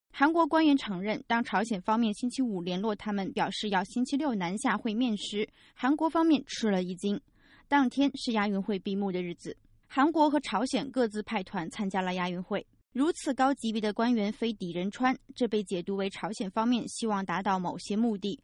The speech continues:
而不仅仅是参加一场运动会的闭幕式。星期六的会谈似乎为可能举行韩朝高峰会铺开了一条道路。在首尔，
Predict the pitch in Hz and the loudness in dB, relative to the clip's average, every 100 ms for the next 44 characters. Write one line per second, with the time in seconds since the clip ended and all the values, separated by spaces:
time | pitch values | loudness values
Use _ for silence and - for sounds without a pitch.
0 | _ 196 233 277 220 269 285 208 220 226 | _ 0 2 2 4 4 4 0 -2 0
1 | 208 208 208 214 208 165 226 214 202 196 | 2 2 0 -2 -6 -4 -2 -2 -2 -4
2 | 214 175 - 196 185 180 - 202 - _ | -4 -4 -2 0 0 -2 -4 -6 -8 _
3 | _ _ - - 339 320 311 226 269 226 | _ _ -10 -6 -2 0 2 0 0 -2
4 | 196 190 - - 247 214 233 233 190 208 | -2 -4 -6 -6 -4 -4 -2 -4 -4 -6
5 | 185 190 226 196 - 196 - 185 - 196 | -4 -4 -4 -8 -6 -8 -6 -8 -4 -4
6 | 185 233 262 294 285 277 - - 196 208 | -2 -2 0 0 0 -4 -6 -10 -8 -4
7 | 190 170 - 170 175 190 170 180 - _ | -4 -6 -6 -6 -2 -2 -2 -6 -10 _
8 | _ _ - 240 214 208 202 180 | _ _ 0 2 2 0 0 0